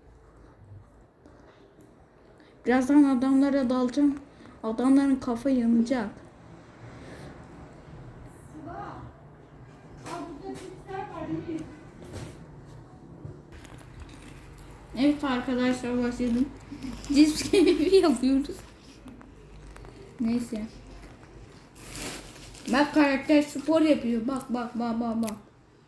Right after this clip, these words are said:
Tamam, bu kadar yeter spor. Şimdi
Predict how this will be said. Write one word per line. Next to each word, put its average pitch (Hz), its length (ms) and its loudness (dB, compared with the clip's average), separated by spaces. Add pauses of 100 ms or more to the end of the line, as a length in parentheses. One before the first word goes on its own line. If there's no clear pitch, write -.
(4000)
Tamam, 233 240 -2
bu 233 60 0
kadar 240 240 -4
yeter 240 360 -2
spor. 226 720 -8
Şimdi 240 140 -2